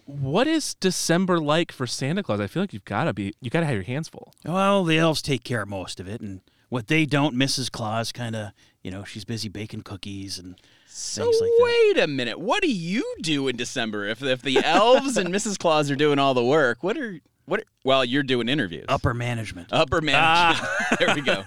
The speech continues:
Speaker 1: <laughs> That's right.
Speaker 2: I
Speaker 3: That's
Speaker 2: get
Speaker 3: good.
Speaker 2: a, I get a supervise.
Speaker 3: Oh.
Speaker 2: Make
Speaker 3: What?
Speaker 2: the, make the key decisions. That's why I get paid nothing. The
Speaker 3: Well,
Speaker 2: big
Speaker 3: I mean,
Speaker 2: bucks,
Speaker 3: you know,
Speaker 2: but
Speaker 3: you
Speaker 1: The
Speaker 3: don't,
Speaker 1: big
Speaker 3: you
Speaker 1: bucks.
Speaker 3: don't, you don't do this for the money anyway.
Speaker 2: No, no, it's for the Christmas cheer.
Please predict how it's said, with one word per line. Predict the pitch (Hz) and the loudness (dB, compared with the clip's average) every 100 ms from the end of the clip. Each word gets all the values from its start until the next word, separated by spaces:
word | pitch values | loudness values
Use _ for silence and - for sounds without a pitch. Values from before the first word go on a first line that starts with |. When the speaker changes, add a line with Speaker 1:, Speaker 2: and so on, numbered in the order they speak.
| 180 | -2
Speaker 1:
<laughs> | - | -2
That's | 143 139 - | -2 -2 -2
right. | 107 104 98 _ _ _ - | -2 -2 -6 _ _ _ -8
Speaker 2:
I | 113 | -4
Speaker 3:
That's | |
Speaker 2:
get | 135 | 0
Speaker 3:
good. | 127 107 92 | 2 2 -2
Speaker 2:
a, | 120 | -6
I | |
get | 131 135 | -4 -2
a | 127 120 | -2 -4
supervise. | - - 147 131 110 87 73 - - _ _ - | -4 0 0 0 -4 -6 -10 -14 -14 _ _ -4
Speaker 3:
Oh. | 220 113 98 - | -2 -2 -4 -2
Speaker 2:
Make | 147 | 0
Speaker 3:
What? | 160 | 2
Speaker 2:
the, | - 127 | 2 0
make | 131 165 - | 2 0 0
the | 151 | -4
key | - 175 156 | -2 -2 -2
decisions. | 139 - 143 110 98 80 - | -4 -4 -4 -6 -10 -14 -12
That's | 113 147 | -8 -2
why | 143 | 0
I | |
get | 139 - | 0 -2
paid | 139 135 113 - _ _ _ | -2 -2 -4 -16 _ _ _
nothing. | - 127 117 - - _ _ _ - - - | -6 -4 -6 -10 -20 _ _ _ -20 -20 -12
The | - | 0
Speaker 3:
Well, | 269 127 | 2 4
Speaker 2:
big | 180 165 | 4 4
Speaker 3:
I | |
mean, | 143 113 | 2 2
Speaker 2:
bucks, | 113 - | 0 -6
Speaker 3:
you | 262 240 | -2 0
know, | 123 | 2
Speaker 2:
but | 143 | 2
Speaker 3:
you | |
Speaker 1:
The | 160 | 2
Speaker 3:
don't, | 117 | 0
Speaker 1:
big | 110 123 | -2 -4
Speaker 3:
you | 151 | -2
Speaker 1:
bucks. | 110 87 _ _ - | -2 -4 _ _ -20
Speaker 3:
don't, | - 104 160 | -20 -6 0
you | 185 | 2
don't | 113 | 2
do | 120 | -2
this | 98 | -4
for | 104 | -6
the | 90 | -2
money | 123 107 104 | 0 0 2
anyway. | 147 90 - - | 0 0 -6 -4
Speaker 2:
No, | 139 147 120 | -2 0 -2
no, | 110 104 | -4 -4
it's | 113 | -4
for | - 180 | 0 0
the | |
Christmas | - 165 - 123 - | 0 -4 -4 -6 -8
cheer. | - 85 76 | -8 -12 -14